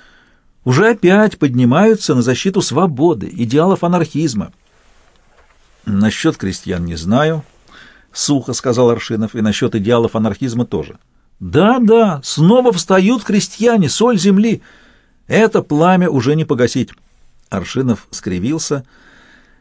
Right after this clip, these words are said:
В отличие от Шомпера, он уже и пороха понюхал, и крови навидался, и не был витийствующим романтиком. Сольский тоже усмехнулся, а Трунов даже крякнул. Но Нестору пылкая речь Шомпера понравилась. Вот ведь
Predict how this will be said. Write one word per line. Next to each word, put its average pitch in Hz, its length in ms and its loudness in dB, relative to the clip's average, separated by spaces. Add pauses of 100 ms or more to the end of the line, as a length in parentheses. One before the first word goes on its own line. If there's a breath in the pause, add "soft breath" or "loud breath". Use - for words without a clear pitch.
(200 soft breath)
В - 80 -4
отличие 131 360 0
от 120 80 0
Шомпера, 135 420 0
он 123 200 -2
уже 117 260 0
и 110 40 0
пороха 175 440 -2
понюхал, 165 520 -4
и 104 100 -6
крови 160 640 -2
навидался, 143 680 -4
и 120 200 -4
не 127 220 2
был 92 320 -2 (120)
витийствующим 113 760 -4
романтиком. 95 680 -2 (400)
Сольский 107 460 -4
тоже 92 240 -4
усмехнулся, 117 640 -6
а 98 120 -6
Трунов 107 320 0
даже 104 200 -4
крякнул. 80 480 -6 (760)
Но 101 160 -2
Нестору 190 460 2
пылкая 175 400 0
речь 151 160 0
Шомпера 147 580 0
понравилась. 101 680 -2 (680 loud breath)
Вот - 200 -6
ведь 117 140 -8